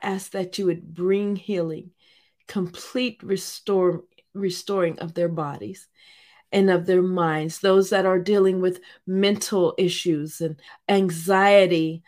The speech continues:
depression, oppression. Father, I ask that you would minister healing to their minds, Father God, that you would begin to wash their minds with, with your love and your hope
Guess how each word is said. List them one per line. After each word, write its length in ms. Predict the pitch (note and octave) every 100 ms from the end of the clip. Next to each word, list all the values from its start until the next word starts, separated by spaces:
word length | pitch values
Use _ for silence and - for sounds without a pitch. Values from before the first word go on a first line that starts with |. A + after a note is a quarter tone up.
| - _ D#3+
depression, 960 | F#3+ F#3 - - G3+ G3 - F3 C#3 -
oppression. 880 | F#3+ G#3 - - F3+ F3+ - D3 D#3+ - _ _ _
Father, 340 | G#3 G3 G3+ F#3+
I 180 | E3 - -
ask 420 | G3 F3+ F#3+ -
that 300 | F#3 F3+ F3+
you 120 | F#3+ F3
would 180 | D#3+ - - _ -
minister 680 | F#3 G3 A3 A3+ G#3+ - G#3
healing 540 | G3+ A#3+ A#3 A3 G3
to 160 | - F3+
their 360 | E3 G3+ G3+
minds, 420 | G3+ F3 D3 E3+
Father 340 | - F#3+ F3+ F3+
God, 360 | F#3+ F3+ - - _ - - _
that 220 | G#3 G3 A#3
you 100 | A3+
would 160 | G3+
begin 380 | G3 E3+ G#3 G3+
to 120 | G3+ G3
wash 560 | F#3 G3+ A3 A3+ -
their 180 | G#3 G#3
minds 520 | G3 F#3+ F3+ F3 F3
with, 160 | E3+ E3+ _ - _
with 280 | F3+ F#3+ F#3
your 240 | F#3+ F3 E3
love 680 | F3+ F#3+ G#3 A3+ G#3 E3
and 140 | D#3+ E3
your 160 | D#3+
hope 540 | D#3 - G#3+ G#3+ F3+